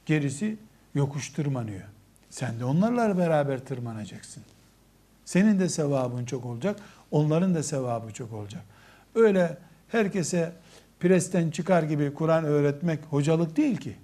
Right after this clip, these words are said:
Herkes öyle öğretir. Resulullah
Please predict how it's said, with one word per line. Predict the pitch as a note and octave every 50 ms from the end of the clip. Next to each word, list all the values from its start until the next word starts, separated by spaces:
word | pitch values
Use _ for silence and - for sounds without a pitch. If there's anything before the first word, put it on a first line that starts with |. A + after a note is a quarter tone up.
| - - _ _ _ _ _ _ _ _ _ _
Herkes | G3+ A#3+ A#3+ C#4 B3+ F#3 G#3+
öyle | A3 F#3+ E3+
öğretir. | D3+ C3+ B2+ A#2+ A2 - - - - _ _ _ _ _ _ _ _ _ _ _ _
Resulullah | F3+ D#3+ - - F3+ E3+ E3+ E3+ E3+ E3+ D#3+